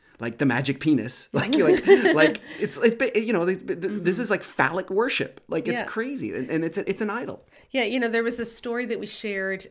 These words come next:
Speaker 2: um, in our book, The Great Sex Rescue, which was based on our survey of twenty thousand women to see how, uh, certain evangelical teachings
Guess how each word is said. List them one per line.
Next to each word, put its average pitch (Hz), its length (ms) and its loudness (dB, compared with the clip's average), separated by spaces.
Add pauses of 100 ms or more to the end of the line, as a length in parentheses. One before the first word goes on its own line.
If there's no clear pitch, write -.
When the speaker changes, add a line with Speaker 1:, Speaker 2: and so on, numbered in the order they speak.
Speaker 2:
um, 175 320 -10
in 202 140 -6
our 190 100 -4
book, 190 240 -8
The 196 60 -10
Great 190 260 -10
Sex - 260 -8
Rescue, 170 380 -8
which 165 180 -14
was 185 160 -10
based 170 420 -8
on 175 400 -10
our 196 140 -8
survey 185 300 -8
of 180 120 -12
twenty 185 260 -12
thousand 180 420 -10
women 175 400 -12 (360)
to 214 100 -10
see 208 220 -8
how, 165 520 -10 (260)
uh, - 60 -10 (140)
certain 214 320 -8
evangelical 196 560 -6
teachings 185 600 -8